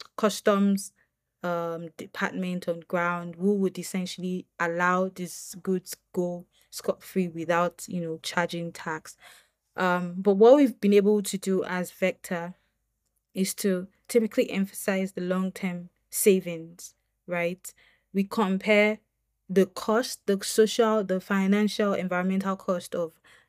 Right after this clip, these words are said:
um, uh, um, petrol generators to, um, our s-, our solutions. And we also tell them that the government has actually banned petrol generators since twenty fifteen, right? And aside that, we offer them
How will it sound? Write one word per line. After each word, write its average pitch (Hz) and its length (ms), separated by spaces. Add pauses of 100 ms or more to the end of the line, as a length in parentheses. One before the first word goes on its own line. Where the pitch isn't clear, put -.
(120)
um, 165 600
uh, 165 460
um, 165 460
petrol 196 300
generators 170 800 (380)
to, 180 420 (480)
um, 175 280
our 175 220
s-, - 280
our 180 180
solutions. 185 640
And 190 160
we 202 100
also 233 240
tell 202 300
them 180 280
that 165 260
the 180 60
government 208 340
has 185 120
actually 180 380
banned 170 540 (260)
petrol 185 300
generators 165 800 (260)
since 180 380
twenty 190 340
fifteen, 170 580 (380)
right? 165 220 (100)
And 190 300 (160)
aside 226 400
that, 196 120
we 185 120
offer 208 340
them 185 380